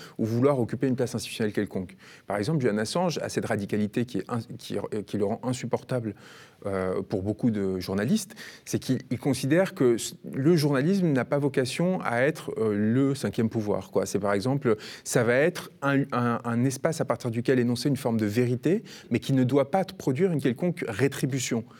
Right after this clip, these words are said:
Il y a une forme, quelque part, oraculaire, vous voyez, c'est comme un oracle du contemporain qui viendrait dire ce qui est, sans à aucun moment essayer, en retour, bah, d'avoir un site internet qui a des abonnés, qui, qui, qui produit de l'argent, ça, ça reste en libre accès, ça reste complètement gratuit.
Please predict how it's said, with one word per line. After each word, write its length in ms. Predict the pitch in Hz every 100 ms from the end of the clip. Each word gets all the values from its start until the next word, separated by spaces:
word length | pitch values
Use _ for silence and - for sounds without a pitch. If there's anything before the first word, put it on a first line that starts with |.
| - - -
Il 60 | 113
y 40 |
a 40 |
une 80 | 117
forme, 400 | - 196 175 - - -
quelque 260 | - 131 143
part, 260 | 175 180 147 -
oraculaire, 560 | 139 139 120 147 151 135
vous 60 |
voyez, 180 | 107 107
c'est 140 | 127 139
comme 140 | 160
un 120 | 143
oracle 320 | 131 160 -
du 140 | 127 117
contemporain 640 | 127 127 113 123 143 196 - - - -
qui 140 | 131
viendrait 360 | 127 135 143 135
dire 320 | 120 196 -
ce 140 | -
qui 220 | - 143
est, 180 | 139 208 - -
sans 240 | - 143
à 40 | 151
aucun 240 | 147 165
moment 240 | 165 190
essayer, 360 | 190 - 135 160
en 100 | 170
retour, 360 | 113 - 151 147
bah, 100 | 98
d'avoir 260 | 101 113
un 40 | 104
site 180 | -
internet 340 | 110 101 107 104
qui 60 |
a 40 | 98
des 360 | 101 101 110
abonnés, 460 | 107 131 160 147 147
qui, 200 | 147 113 - - -
qui, 220 | 107 101
qui 120 | -
produit 320 | 98 123 104
de 80 | 107
l'argent, 540 | 139 147 127 135 139 127
ça, 200 | - -
ça 120 | 104
reste 180 | 104 110
en 60 |
libre 200 | 104 104
accès, 440 | 139 139 135 127 127
ça 140 | 104
reste 200 | 104 -
complètement 360 | 104 113 101 107
gratuit. 420 | 123 131 165